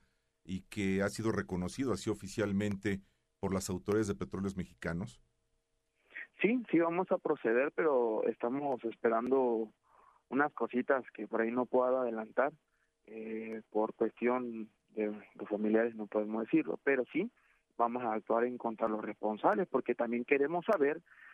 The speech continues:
Speaker 2: que pues si el fármaco estaba malo, pero queremos saber qué va a ser, de qué es del director, qué es del químico que se encarga de checar este los medicamentos, en, del personal que lo aplicó, porque pues igual eso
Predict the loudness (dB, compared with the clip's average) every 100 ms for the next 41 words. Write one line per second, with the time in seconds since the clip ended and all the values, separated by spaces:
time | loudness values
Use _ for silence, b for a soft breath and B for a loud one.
0 | B B -4 -2 -2 0 0 2 0 0
1 | -2 -6 -6 -6 -4 -2 0 2 0 -2
2 | -10 _ _ _ _ 0 0 0 -2 0
3 | -2 0 2 2 0 -6 _ _ _ _
4 | _ _ 2 2 0 -2 -4 -2 -2 2
5 | 2 2 0 2 0 0 0 0 -2 _
6 | _ _ _ _ _ 0 2 0 0 -4
7 | -2 -2 0 0 0 -2 -2 0 2 2
8 | 0 -2 0 2 2 0 -2 -8 -8 -4
9 | -4 -6 -10 _ _ _ _ _ -2 2
10 | 2 2 -2 -2 -4 -4 -6 -6 _ _
11 | _ _ -2 2 4 2 2 0 0 -2
12 | -2 0 0 0 0 0 0 -2 0 0
13 | 0 -2 -2 -4 -6 0 2 2 2 0
14 | 2 2 -2